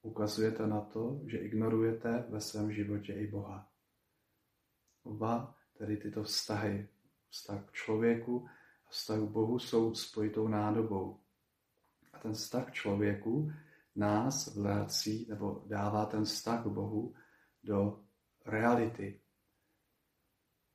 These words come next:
Nechceme tedy stavět nějaké vzdušné zámky svého vztahu k Bohu, ale chceme žít v realitě.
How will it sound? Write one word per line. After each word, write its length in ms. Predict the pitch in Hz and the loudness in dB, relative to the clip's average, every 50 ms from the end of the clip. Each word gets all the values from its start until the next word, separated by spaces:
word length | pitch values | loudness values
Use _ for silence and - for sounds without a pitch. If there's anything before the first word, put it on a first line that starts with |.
| _ _ _ _ _ _ | _ _ _ _ _ _
Nechceme 360 | 107 104 - - 113 110 107 104 | -6 -6 -6 -2 0 0 2 2
tedy 220 | - 104 113 107 | 2 4 2 2
stavět 440 | 110 - - 104 104 107 107 104 - | 2 2 2 2 2 2 2 0 0
nějaké 220 | 101 101 101 104 | 0 0 0 0
vzdušné 580 | 104 107 104 107 110 104 - - 110 104 107 104 | 0 0 0 0 -2 -2 0 2 4 6 6 6
zámky 800 | - - 101 101 104 107 110 107 - - 104 98 101 98 - - _ _ - | 6 4 4 4 6 4 4 4 4 2 2 2 2 0 -4 -10 _ _ -12
svého 400 | - - - 101 98 101 98 101 | -10 -8 -4 -2 -2 -2 -2 -4
vztahu 420 | 101 - - - 98 101 101 101 | -6 -8 -6 -2 0 0 0 0
k 40 | 104 | -2
Bohu, 460 | 107 107 107 104 107 113 117 120 117 | -2 -2 0 0 2 2 2 2 4
ale 280 | 104 104 107 104 - - - - _ _ _ _ _ _ _ _ | 4 2 2 2 0 -6 -16 -20 _ _ _ _ _ _ _ _
chceme 340 | - - - 104 104 104 101 | -12 -6 -2 0 2 2 2
žít 240 | 104 107 104 104 - | 2 2 0 0 -2
v 40 | |
realitě. 640 | 101 101 101 98 98 98 98 92 - - 95 98 | -2 0 2 2 0 0 -2 -4 -8 -14 -18 -18